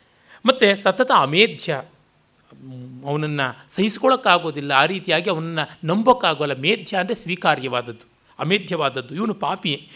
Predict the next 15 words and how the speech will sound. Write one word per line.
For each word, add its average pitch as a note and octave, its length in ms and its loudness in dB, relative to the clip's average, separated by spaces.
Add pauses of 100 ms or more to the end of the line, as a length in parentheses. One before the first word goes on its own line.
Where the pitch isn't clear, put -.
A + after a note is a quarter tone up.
(160)
ಕಲಿಕಾಲದಂತೆ G#3 720 6
ಕಾಣಿಸ್ತಾನೆ D3+ 560 -4
ಲೇಖಕ C3 440 -8
ಅಂತ B2 280 -4
ಹೇಳಿಬಿಟ್ಟು. B2 440 -12 (1040)
ಅಲ್ಲಿ C3 600 -2
ಒಂದು B2 460 -8
ಕಥೆ C#3 220 -2
ಚೆನ್ನಾಗಿ D#3 440 -2
ಜ್ಞಾಪಕ C3 300 -2
ಬರುತ್ತದೆ. C3+ 760 -2 (960)
ದೊಡ್ಡ D#3+ 180 0
ವಿದ್ವಾಂಸರಿದ್ದರು D#3+ 640 2
ಚಾಮರಾಜನಗರ D3 640 2
ರಾಮಶಾಸ್ತ್ರಿಗಳು. B2+ 800 -4